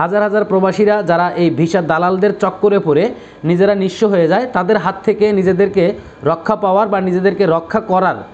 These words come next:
একটি রাস্তা তৈরি হবে। আশা করি আপনারা সবাই বিষয়টা খুব ভালোভাবে চিন্তা করবেন এবং বোঝার চেষ্টা করবেন যে এই মুহূর্তে ভিসা সংক্রান্ত কোনো আলাপসালাপ কারোর সঙ্গে করা যাবে না, এটা এখন এই, এখনকার জন্য অনেক বড় একটি অপরাধ। সবাইকে অসংখ্য ধন্যবাদ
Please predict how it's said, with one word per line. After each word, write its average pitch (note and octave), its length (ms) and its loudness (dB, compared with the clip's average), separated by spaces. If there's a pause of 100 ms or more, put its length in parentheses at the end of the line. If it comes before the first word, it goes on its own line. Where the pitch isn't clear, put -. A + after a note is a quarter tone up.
(180)
একটি D#3+ 180 -2
রাস্তা F3 360 -2
তৈরি C#3+ 180 2
হবে। A2 220 -2 (440)
আশা F3+ 180 -2
করি A3 160 4
আপনারা G#3+ 340 0
সবাই G#3 240 0 (880)
বিষয়টা G3+ 320 2
খুব A3 200 2 (260)
ভালোভাবে G3 420 0
চিন্তা G#3 320 0
করবেন F3 300 2
এবং F#3+ 160 2 (100)
বোঝার F#3+ 260 2
চেষ্টা G3 200 -2
করবেন G3+ 340 0
যে F#3 80 -4
এই G#3 200 2
মুহূর্তে A3 300 0 (420)
ভিসা F3 280 0
সংক্রান্ত A3 340 0 (140)
কোনো G#3 120 2 (120)
আলাপসালাপ G3+ 440 0
কারোর F#3+ 220 -2
সঙ্গে F#3+ 240 2
করা E3 120 2
যাবে E3+ 200 0
না, G#3 120 0 (320)
এটা E3+ 220 -2
এখন G#3 220 -2
এই, F#3 160 0 (260)
এখনকার G#3+ 400 0
জন্য E3 140 2 (180)
অনেক F#3 160 0
বড় F3 140 2
একটি D#3+ 220 -2
অপরাধ। A#2 220 -2 (520)
সবাইকে G3+ 340 0
অসংখ্য G3+ 240 -2
ধন্যবাদ F#3+ 420 2